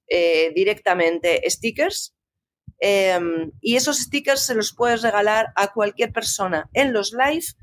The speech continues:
Cuando una persona hace un live, tú le haces un regalo,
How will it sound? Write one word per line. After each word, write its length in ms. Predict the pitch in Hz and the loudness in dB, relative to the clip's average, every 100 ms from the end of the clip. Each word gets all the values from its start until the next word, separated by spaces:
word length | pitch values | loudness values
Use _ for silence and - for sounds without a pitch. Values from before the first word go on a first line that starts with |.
| - _ - | -20 _ -4
Cuando 220 | 202 214 | -2 0
una 100 | 233 | 0
persona 340 | 226 - 202 | 0 -2 0
hace 180 | 196 202 | 0 0
un 140 | 180 | 0
live, 280 | 190 254 359 - _ _ _ _ - | 2 2 0 -6 _ _ _ _ -4
tú 120 | 214 | 0
le 80 | 202 | 2
haces 240 | 190 190 | 0 -2
un 120 | 233 214 | -2 0
regalo, 500 | 208 226 277 - | 2 2 0 -4